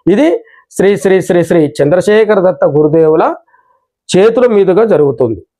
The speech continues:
రాత్రి విశేష శివ పూజ శ్రీ గురుల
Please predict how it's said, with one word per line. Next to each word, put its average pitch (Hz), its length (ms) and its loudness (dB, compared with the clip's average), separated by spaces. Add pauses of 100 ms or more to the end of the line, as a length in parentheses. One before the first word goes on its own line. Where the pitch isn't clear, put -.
(140)
రాత్రి 190 500 0 (1600)
విశేష 220 460 2
శివ 175 300 0
పూజ 170 320 0 (1800)
శ్రీ 220 320 0
గురుల 214 300 0